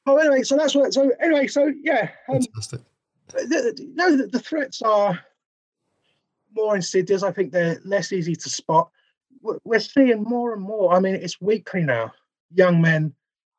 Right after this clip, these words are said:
Speaker 1: on terrorist charges. And the, the thing that's particularly disturbing is this,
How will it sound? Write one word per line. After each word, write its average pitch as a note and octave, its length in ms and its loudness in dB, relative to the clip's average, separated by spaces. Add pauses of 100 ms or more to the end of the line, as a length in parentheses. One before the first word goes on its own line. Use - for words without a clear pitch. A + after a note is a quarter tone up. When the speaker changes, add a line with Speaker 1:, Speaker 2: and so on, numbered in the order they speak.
(600)
Speaker 1:
on E3+ 140 0
terrorist F3 460 2
charges. A#2 640 -8
And F3 300 0 (160)
the, G3 140 0
the F3+ 140 -10
thing A3 280 0
that's - 220 -4 (600)
particularly - 480 -8
disturbing C3+ 480 -2
is B2 140 -8
this, - 280 -8